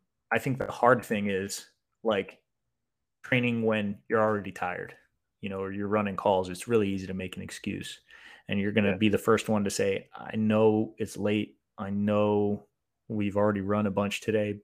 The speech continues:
Speaker 1: but we said we were <laughs> gonna do this, so we gotta go do it." That's
Speaker 2: Mm-hmm.
Speaker 1: setting the standard. Or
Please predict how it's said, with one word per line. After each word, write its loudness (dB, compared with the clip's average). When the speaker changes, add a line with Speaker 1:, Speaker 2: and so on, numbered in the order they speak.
Speaker 1:
but 4
we 0
said 2
we 4
were 4
<laughs> -
gonna -2
do 2
this, -6
so -6
we -6
gotta -2
go 2
do 2
it." 2
That's 6
Speaker 2:
Mm-hmm. -2
Speaker 1:
setting 8
the 2
standard. 2
Or 10